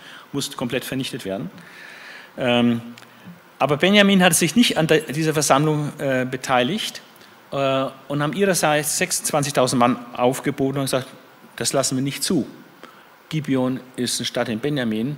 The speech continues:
wir lassen nicht zu, dass ihr Gibeon vernichtet.“ Und so kam es zum Bruderkrieg, elf Stämme gegen die Stadt Gibeon, unterstützt durch den Stamm Benjamin.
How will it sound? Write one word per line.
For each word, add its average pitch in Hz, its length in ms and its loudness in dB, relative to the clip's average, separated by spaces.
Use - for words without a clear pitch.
wir 123 80 -8
lassen 117 260 -4
nicht 120 160 -6
zu, 143 140 -6
dass 120 180 -6
ihr 113 80 -4
Gibeon 113 440 -4
vernichtet.“ - 460 -8
Und 147 140 -4
so 143 100 0
kam 156 280 4
es 165 200 0
zum 151 160 0
Bruderkrieg, 151 760 0
elf 143 200 -4
Stämme 135 440 -4
gegen 117 440 -6
die 117 80 -8
Stadt - 260 -4
Gibeon, 110 480 -6
unterstützt 117 400 -8
durch 107 80 -12
den 101 80 -8
Stamm 95 240 -8
Benjamin. 92 480 -8